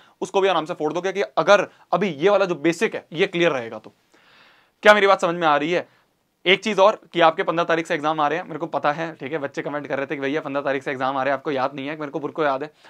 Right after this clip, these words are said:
अगर आप चाहते हो कि एक प्रॉपर शेड्यूल, एक पू-, प्रॉपर आप ये मान सकते हो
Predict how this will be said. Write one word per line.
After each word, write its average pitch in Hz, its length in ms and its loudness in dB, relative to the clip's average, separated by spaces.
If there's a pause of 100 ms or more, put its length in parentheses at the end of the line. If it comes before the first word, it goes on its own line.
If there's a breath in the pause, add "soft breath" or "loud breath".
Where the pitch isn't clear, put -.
(120)
अगर 160 180 0
आप 170 120 4
चाहते 175 220 0
हो 180 60 -4
कि 180 60 -4
एक 180 120 -6
प्रॉपर 160 240 -2
शेड्यूल, 165 400 -4
एक 165 120 -8
पू-, 165 140 -8
प्रॉपर 160 600 -2 (240 soft breath)
आप 147 120 -4
ये 175 60 -4
मान 156 180 -2
सकते 160 240 -8
हो 175 200 -8